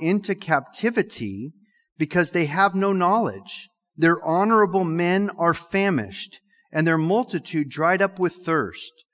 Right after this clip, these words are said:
Therefore Sheol has enlarged itself and opened its mouth beyond measure. Their glory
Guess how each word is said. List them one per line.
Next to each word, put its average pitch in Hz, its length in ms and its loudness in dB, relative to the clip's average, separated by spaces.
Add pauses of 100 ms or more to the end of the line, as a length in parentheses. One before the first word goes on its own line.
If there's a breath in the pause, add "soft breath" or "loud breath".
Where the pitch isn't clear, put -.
(360 soft breath)
Therefore 180 460 2
Sheol 170 600 0
has 170 280 -2
enlarged 156 580 -2
itself 135 640 -4
and 123 220 -6
opened 175 360 -2
its 196 180 -6
mouth 135 400 -2
beyond 143 340 0
measure. 139 420 -2 (480 loud breath)
Their 147 160 4
glory 147 680 0